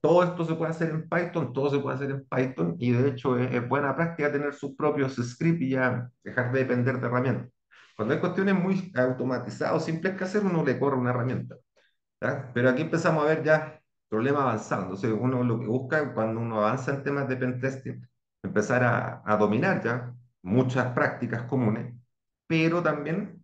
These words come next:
ir desarrollando capacidades más específicas. O sea, me especializo en pentesting web, me especializo en pentesting en la nube, me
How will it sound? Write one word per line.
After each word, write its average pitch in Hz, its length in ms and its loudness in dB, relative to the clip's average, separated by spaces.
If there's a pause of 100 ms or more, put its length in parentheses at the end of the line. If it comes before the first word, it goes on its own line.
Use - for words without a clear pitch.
(120)
ir 123 180 4
desarrollando 127 800 0
capacidades 117 560 -2
más 113 160 -2
específicas. - 640 -8
O 107 40 6
sea, 104 180 4
me 92 100 0
especializo 95 540 2
en 120 100 4
pentesting 98 720 4
web, 95 320 6
me 85 80 -2
especializo 104 560 0
en 107 100 0
pentesting 104 600 0
en 98 140 4
la 87 120 2
nube, 95 340 6
me 85 120 -2